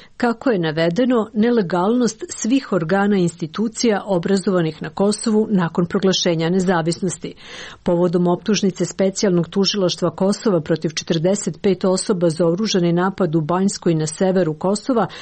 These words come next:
Vučić je rekao da organi Srbije sprovode svoju istragu.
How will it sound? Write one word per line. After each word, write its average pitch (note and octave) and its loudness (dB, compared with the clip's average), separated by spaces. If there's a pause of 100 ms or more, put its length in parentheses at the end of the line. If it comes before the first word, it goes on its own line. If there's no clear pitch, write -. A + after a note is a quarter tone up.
(160)
Vučić C4+ 0
je D#3+ -6
rekao G3+ 2
da D#3+ 0
organi E3+ 0
Srbije F3+ 0
sprovode D#3 -4
svoju F#3 2
istragu. E3+ -2